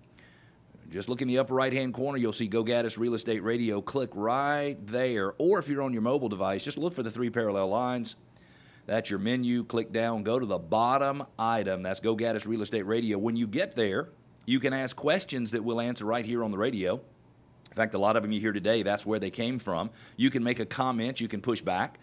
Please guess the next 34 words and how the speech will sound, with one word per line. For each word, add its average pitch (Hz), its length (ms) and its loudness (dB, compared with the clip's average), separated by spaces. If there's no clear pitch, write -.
You 131 140 2
can 131 140 0
share 135 240 4
ideas 127 560 2
with 127 180 2
us 123 140 -2
if 120 120 -2
you 110 120 0
want 117 300 0
to, 113 280 2
uh, 85 240 -4
or 82 200 -2
you 87 180 -6
can 123 160 -4
just 98 260 -4
make 98 220 -4
a 113 60 -8
comment, 120 500 -2
or 87 100 -2
heck, 139 280 -4
you 156 160 4
and 147 60 0
I 143 120 -2
can 120 160 -4
just 120 160 -4
be 117 140 -2
friends. 95 500 -4
You 120 80 -4
can 110 160 -4
also 151 380 2
subscribe 120 460 0
to 113 100 2
our 98 80 0
podcast 107 580 -2